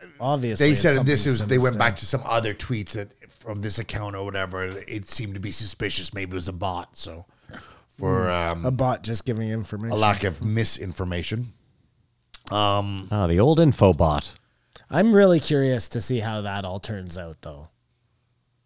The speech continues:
Speaker 2: Which?
Speaker 1: The Ghislaine Maxwell thing. Like,
Speaker 2: Well, at least you are. No one else is.
Speaker 1: in the end, they're gonna have, there's gonna have to be some sort of
Speaker 3: Punishment?
Speaker 1: resolution. I don't,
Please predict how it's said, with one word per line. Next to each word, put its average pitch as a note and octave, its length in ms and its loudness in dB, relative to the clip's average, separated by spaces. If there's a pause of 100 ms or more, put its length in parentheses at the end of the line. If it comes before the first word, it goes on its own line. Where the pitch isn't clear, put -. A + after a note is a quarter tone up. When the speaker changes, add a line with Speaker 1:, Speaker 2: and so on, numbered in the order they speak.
(640)
Speaker 2:
Which? - 380 -16
Speaker 1:
The D3+ 120 4
Ghislaine E3 680 2
Maxwell A#2+ 600 -2
thing. F#2 380 -10
Like, F#2+ 120 -6
Speaker 2:
Well, A2+ 80 4
at A#2 60 2
least C#3 240 2
you F#3 140 8
are. D3+ 200 6
No C3+ 140 4
one C#3 100 2
else E3 220 2
is. C3 320 -8 (100)
Speaker 1:
in D#3+ 300 4
the E3 200 8
end, C3 380 6
they're C3+ 140 2
gonna C#3 220 2
have, C3+ 360 -2
there's C3+ 240 0
gonna C3+ 160 2
have B2 260 0
to C3+ 80 -6
be C3 120 0
some B2+ 420 -2
sort C3+ 380 2
of A#2+ 400 -4 (220)
Speaker 3:
Punishment? G2+ 540 4
Speaker 1:
resolution. D#3 760 6
I E3+ 160 4
don't, A3 240 4